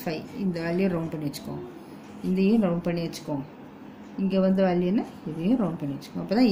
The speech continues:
ஈஸியா நம்ம apply பண்ணலாம். அடுத்தது என்ன கண்டுபிடிக்கணும்? del Z. மூணு இருக்கு இல்லையா? del Z கண்டுபிடிக்கணும். del Z வந்து, ஓகே, இங்க பாருங்க, delta இசட்டுக்கு எக்ஸ் value மாறாது, ஒய் value மாறாது,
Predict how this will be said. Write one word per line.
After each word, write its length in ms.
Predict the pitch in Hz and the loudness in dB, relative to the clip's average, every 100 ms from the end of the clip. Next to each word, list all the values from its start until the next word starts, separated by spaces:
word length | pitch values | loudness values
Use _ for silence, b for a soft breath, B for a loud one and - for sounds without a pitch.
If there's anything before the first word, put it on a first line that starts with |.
| 202 | 6
ஈஸியா 260 | 196 220 240 | 6 6 4
நம்ம 140 | 180 175 | 4 0
apply 200 | 156 190 190 | 0 0 0
பண்ணலாம். 260 | 143 147 - B B B - | -4 -4 -10 B B B 0
அடுத்தது 360 | 190 294 294 226 220 | 2 4 6 6 8
என்ன 100 | 226 220 | 6 6
கண்டுபிடிக்கணும்? 560 | 226 208 220 220 247 180 | 4 6 4 8 6 6
del 120 | 180 185 175 180 | 4 6 6 4
Z. 160 | 180 202 | 2 6
மூணு 120 | 254 277 | 8 8
இருக்கு 200 | 254 254 220 | 6 6 6
இல்லையா? 240 | 185 294 - B B B B 196 | 6 4 0 B B B B 2
del 160 | 226 226 185 185 | 6 8 8 6
Z 20 | 226 220 185 | 4 2 0
கண்டுபிடிக்கணும். 520 | 156 147 147 151 - - - 190 | 0 -4 -4 -4 -6 -12 -8 2
del 160 | 208 277 320 254 | 6 6 6 6
Z 20 | 208 175 | 4 2
வந்து, 240 | 156 160 190 349 - - - - - - - - - - - - - 190 | -2 2 2 2 -2 -14 -18 -18 -18 -18 -18 -18 -18 -18 -16 -18 -8 -2
ஓகே, 140 | 233 247 | 6 6
இங்க 100 | 196 | 6
பாருங்க, 220 | 190 208 220 185 | 6 6 6 6
delta 260 | 190 202 202 | 4 4 6
இசட்டுக்கு 480 | 185 202 208 247 294 359 B B B B 175 | 6 4 2 0 2 -2 B B B B -2
எக்ஸ் 180 | 185 - | 0 4
value 220 | 214 202 202 185 | 6 6 6 6
மாறாது, 340 | 190 190 220 285 | 6 6 6 6
ஒய் 140 | 190 190 202 | 6 6 6
value 240 | 196 190 185 | 6 6 6
மாறாது, 320 | 180 190 226 | 6 6 6